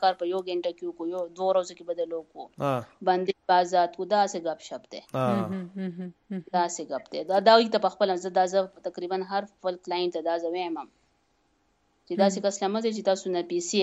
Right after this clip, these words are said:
Speaker 1: اخلي.
Speaker 2: آه.
Speaker 1: داسې کس له ورشئ د دم دپاره چې تاسو له بغیر پیسو کار کوي.
Speaker 3: سمه.
Speaker 2: بل دا نه چې دا به هم تاسو ته اکثر راشي چې یاره ما ته راسې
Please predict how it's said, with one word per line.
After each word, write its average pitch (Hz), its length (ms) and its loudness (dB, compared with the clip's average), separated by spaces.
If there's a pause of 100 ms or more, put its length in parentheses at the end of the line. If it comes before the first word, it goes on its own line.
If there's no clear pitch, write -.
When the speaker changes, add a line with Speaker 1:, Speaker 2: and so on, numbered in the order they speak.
(100)
Speaker 1:
اخلي. - 280 -10
Speaker 2:
آه. - 260 -8
Speaker 1:
داسې 123 220 0
کس 208 200 2
له 196 120 6
ورشئ 214 320 0
د 190 120 4
دم 196 100 6 (100)
دپاره 190 320 4
چې 185 100 -6 (100)
تاسو 190 220 2
له 175 60 2 (420)
بغیر 190 300 4
پیسو 156 320 -8
کار - 240 -6
کوي. 208 160 -6
Speaker 3:
سمه. 185 120 -12 (800)
Speaker 2:
بل 208 220 8
دا 254 80 12
نه 247 140 12
چې 226 60 4 (100)
دا 233 80 12
به 233 100 6
هم 214 160 -4
تاسو 208 180 8
ته 190 140 10
اکثر 202 320 8
راشي 214 240 10
چې 175 180 -4
یاره 196 180 12 (580)
ما 196 120 12
ته 196 140 8
راسې 190 140 0